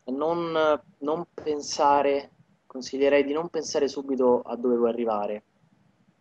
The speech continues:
e di non guardare subito i risultati degli altri, ma di prenderti un tempo che è necessariamente lungo e quindi prima inizi più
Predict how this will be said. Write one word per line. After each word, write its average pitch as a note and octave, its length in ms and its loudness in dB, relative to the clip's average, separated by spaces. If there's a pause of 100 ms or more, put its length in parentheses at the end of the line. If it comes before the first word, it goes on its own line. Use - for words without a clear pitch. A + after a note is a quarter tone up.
(140)
e A#2 180 -4
di A#2+ 140 -4
non C3 400 -2
guardare B2 480 2
subito B2 320 -4
i B2 40 2
risultati A#2+ 540 -2
degli A#2+ 260 0
altri, A2 460 -2
ma A#2 120 -6
di B2 440 -2 (460)
prenderti C3 480 -6
un C3+ 140 -8
tempo D#3+ 580 2
che G#2+ 300 -6 (480)
è A2 80 -14
necessariamente A#2+ 720 -8
lungo A2+ 520 -4 (380)
e - 100 -20
quindi A2 400 -6
prima A#2 260 -4
inizi A#2+ 400 -4
più A2 680 -6